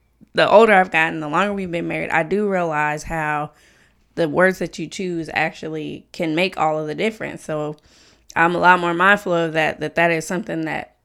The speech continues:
is, uh, sensitive for him, because he takes a lot of time in choosing his words. So I try to be mindful of that in a conversation.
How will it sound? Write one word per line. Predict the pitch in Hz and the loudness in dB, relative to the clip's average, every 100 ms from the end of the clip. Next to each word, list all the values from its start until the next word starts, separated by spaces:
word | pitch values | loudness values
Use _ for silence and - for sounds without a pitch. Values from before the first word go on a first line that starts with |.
| - | -6
is, | 160 156 143 - _ - | -4 -4 -8 -16 _ -2
uh, | 165 151 156 | 0 0 -2
sensitive | - 277 233 185 170 | 0 0 0 -2 -4
for | - 170 165 | -6 -8 -6
him, | 175 160 160 170 _ _ _ _ | -6 -6 -8 -10 _ _ _ _
because | 165 - 180 165 156 147 - - | -10 -6 -4 -2 -4 -6 -12 -18
he | - 190 196 185 175 _ _ | -8 -6 -4 -6 -10 _ _
takes | - 185 - - - | 2 4 4 -4 -6
a | 147 | 2
lot | 170 180 | 2 2
of | |
time | 180 247 254 214 185 | 0 0 0 -4 -6
in | 180 175 | -4 -4
choosing | - 214 190 180 | -4 -6 -4 -6
his | 175 160 | -8 -6
words. | 165 196 196 156 151 - - _ _ - | -4 -2 -2 -4 -8 -16 -20 _ _ -8
So | - 180 165 160 156 160 - - - - | 0 2 2 2 -2 -6 -12 -20 -20 -4
I | 165 | 0
try | 196 196 | 4 4
to | |
be | 190 | 2
mindful | 185 180 175 - 160 | -2 -2 -2 -4 -8
of | 151 | -6
that | 147 147 - - - - | -6 -6 -10 -20 -20 -10
in | 156 | -6
a | 151 | -4
conversation. | 180 165 156 - 156 156 - 160 | -2 -2 -2 -2 -2 -2 -4 -4